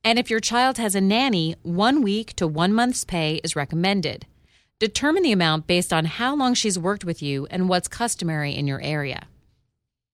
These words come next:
We've got a couple more suggestions for the service professionals we haven't covered yet. The newspaper delivery person who keeps you up to date with the world around you might receive ten to thirty dollars.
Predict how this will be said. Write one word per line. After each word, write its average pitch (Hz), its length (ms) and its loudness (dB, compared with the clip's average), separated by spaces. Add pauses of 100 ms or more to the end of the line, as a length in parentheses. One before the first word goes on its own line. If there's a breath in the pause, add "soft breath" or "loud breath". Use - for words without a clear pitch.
(720)
We've 190 120 0
got 196 140 6
a 180 60 2
couple 247 260 -2
more 294 180 4
suggestions 180 600 0
for 180 100 -4
the 165 100 -2
service 160 360 0
professionals 151 500 -4
we 151 100 -8
haven't 147 280 -6
covered 196 320 -4
yet. - 300 -12 (720 soft breath)
The 208 100 4
newspaper 247 540 4
delivery 160 400 0
person 160 360 -4
who 165 120 -2
keeps 165 280 -4
you 156 200 -2
up - 140 0
to 277 120 -4
date 247 180 2
with 254 120 -8
the 262 80 0
world 175 300 0
around 156 420 0
you 135 120 -4
might 170 300 0
receive 185 380 -4
ten 156 300 -4
to 180 100 -6
thirty 143 320 -6
dollars. 165 560 -4